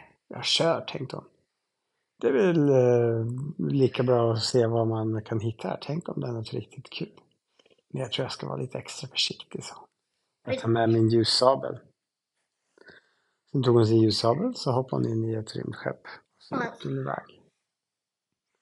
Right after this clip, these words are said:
Genom hyperrymden. Och fram till planeten Mustafar. Så kommer ni ihåg vad det är för en planet? Det är en planet där det är en massa mörka svarta stenar och röd lava som rinner.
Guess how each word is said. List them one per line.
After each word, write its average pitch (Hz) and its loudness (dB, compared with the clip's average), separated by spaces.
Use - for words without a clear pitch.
Genom 127 2
hyperrymden. 120 4
Och 135 0
fram 104 0
till 107 -8
planeten 117 -10
Mustafar. 127 -4
Så - -10
kommer 123 0
ni 120 2
ihåg 120 4
vad 117 2
det 117 2
är 110 -2
för 117 -8
en 117 -4
planet? 120 -6
Det 113 -2
är 104 0
en 104 -2
planet 104 -6
där 107 -8
det 104 -8
är 101 -8
en 104 -8
massa 104 -8
mörka 107 -4
svarta - -6
stenar 117 -6
och 110 -2
röd 107 -2
lava 113 -2
som 117 -10
rinner. - -12